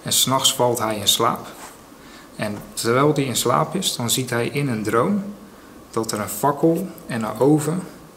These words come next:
eh, wat staat voor de aanwezigheid van God, dat die tussen die dieren heen gaat. En dat God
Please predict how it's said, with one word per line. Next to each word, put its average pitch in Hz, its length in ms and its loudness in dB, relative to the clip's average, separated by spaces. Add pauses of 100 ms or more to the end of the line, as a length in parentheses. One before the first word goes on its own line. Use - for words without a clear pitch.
(160)
eh, 135 80 0 (580)
wat 107 180 -4
staat 123 340 0
voor 104 300 -2
de 107 200 -2 (140)
aanwezigheid 117 600 -2
van 113 160 -8
God, - 340 -6 (680)
dat 104 140 -4
die 101 140 -8
tussen 151 360 2
die 123 140 0
dieren 123 400 0
heen 120 260 -4
gaat. - 360 -8 (920)
En 101 140 -8
dat 104 220 -4
God - 460 -2